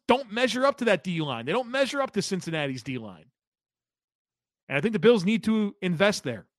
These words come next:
They need to get better there. And so I think that the biggest needs for this football team are on defense. Now, I think the most notable talent cliffs in this draft are at linebacker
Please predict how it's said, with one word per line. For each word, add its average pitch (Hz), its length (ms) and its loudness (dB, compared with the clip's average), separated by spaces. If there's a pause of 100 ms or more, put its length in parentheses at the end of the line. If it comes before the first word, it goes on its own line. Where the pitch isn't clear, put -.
(1400)
They 139 60 -10
need 160 100 0
to 185 40 -2
get 180 160 0
better 180 280 0
there. 110 260 -14 (1900)
And 120 80 -12
so 147 120 -2
I 180 140 6
think 202 240 0
that 180 80 0
the 151 60 -10
biggest 170 300 -2
needs 175 160 -4
for 151 80 -10
this 156 120 -6
football 170 280 0
team 160 300 -4
are 151 320 2
on 143 240 -4
defense. 120 600 -8 (1300)
Now, 156 200 4
I 175 100 6
think 208 220 2
the 185 80 2
most 170 240 2
notable 175 380 6
talent 196 520 -2
cliffs - 540 -4 (160)
in 165 180 -4
this 151 220 -2
draft 147 440 -2 (360)
are 151 180 4
at 156 160 2
linebacker 170 680 0